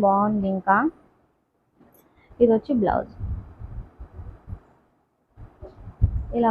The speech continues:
వస్తుంది బ్లౌజ్. ఓకే అండి, మా వీడియో కనుక మీకు నచ్చినట్లయితే సబ్స్క్రైబ్ చేసుకోండి, పక్కన బెల్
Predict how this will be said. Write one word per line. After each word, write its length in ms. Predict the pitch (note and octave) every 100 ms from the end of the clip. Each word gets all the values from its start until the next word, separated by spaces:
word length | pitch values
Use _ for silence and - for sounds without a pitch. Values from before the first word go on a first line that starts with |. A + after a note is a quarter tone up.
| G#3
వస్తుంది 400 | G3+ - G#3 G3 F#3
బ్లౌజ్. 380 | F#3 F#3 F#3 F#3+ B3 - - - - - - - _ _ _ _ _ _ _ _ - - _ _ _ _ - - A#3+
ఓకే 180 | B3 C#4 C4
అండి, 180 | B3 B3 A#3+
మా 80 | A#3 A#3
వీడియో 240 | A#3+ B3 B3
కనుక 180 | B3 A#3+ A3+
మీకు 200 | A3 A#3
నచ్చినట్లయితే 680 | A3 - A#3+ A#3+ A#3 A3+ A#3 A#3
సబ్స్క్రైబ్ 360 | G#3+ - A#3 -
చేసుకోండి, 360 | A3+ - A#3 A#3 A3+
పక్కన 220 | G#3+ A#3 A3+
బెల్ 180 | A3